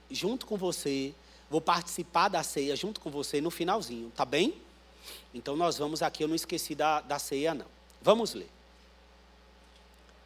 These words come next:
"Quanto ao mais", seis dez, "quanto ao mais, sejam fortalecidos no Senhor e na força do seu poder." Quanto ao mais é,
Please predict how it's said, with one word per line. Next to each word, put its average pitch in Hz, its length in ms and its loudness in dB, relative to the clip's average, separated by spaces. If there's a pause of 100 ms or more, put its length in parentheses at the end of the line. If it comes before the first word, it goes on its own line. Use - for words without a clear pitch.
(560)
"Quanto 277 300 8
ao 277 140 8
mais", 202 720 6 (120)
seis 226 440 4
dez, 127 400 2
"quanto 254 360 6
ao 262 120 6
mais, 170 640 4 (960)
sejam 247 680 10
fortalecidos 226 1040 2
no 233 160 -4
Senhor 196 680 2 (280)
e 220 80 2
na 233 160 6
força 185 420 0
do 185 80 -8
seu 185 220 -2
poder." 120 500 -2 (400)
Quanto 339 320 4
ao 262 100 6
mais 226 420 4
é, 165 300 2